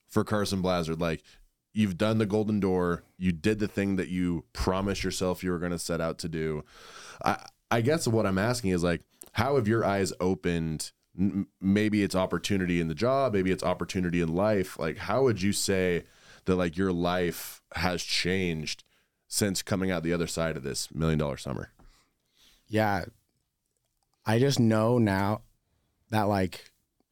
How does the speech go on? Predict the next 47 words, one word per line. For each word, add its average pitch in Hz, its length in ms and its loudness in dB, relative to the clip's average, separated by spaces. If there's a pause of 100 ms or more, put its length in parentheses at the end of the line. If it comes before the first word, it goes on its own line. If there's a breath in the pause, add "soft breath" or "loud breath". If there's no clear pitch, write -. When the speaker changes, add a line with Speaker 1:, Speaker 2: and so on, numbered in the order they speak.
(260)
Speaker 2:
I 113 100 4
let 131 140 4
my 127 80 4
da-, 120 180 2
self 117 240 0
down 107 160 2
so 107 140 0
many 107 100 4
times 98 300 0
growing 101 260 2
up 98 280 0
in, 92 320 0
in, 87 400 0 (640 loud breath)
in, 92 580 2 (160)
in 98 100 -2
high 117 160 2
school, 110 200 0
all 107 120 2
growing 110 280 2
up, 101 240 0
and 95 100 2
then 87 320 0 (160)
those 95 180 -2
first 95 260 0
three 90 120 0
summers. 92 440 0 (640 soft breath)
And 104 160 4
then 98 420 2 (100)
now 107 260 2
I 120 80 4
know, 107 220 4
like, 101 220 0 (440)
dude, 104 140 2
if 104 120 -2
you 147 140 6
want 98 320 2
something, 117 500 2 (160)
you 107 140 -2
can 92 280 0
go 82 140 0
and 82 140 -4
get 65 160 -10
it. 52 120 -16 (680)
So, - 120 0
like, 104 120 2
now 120 200 4
I, 113 120 2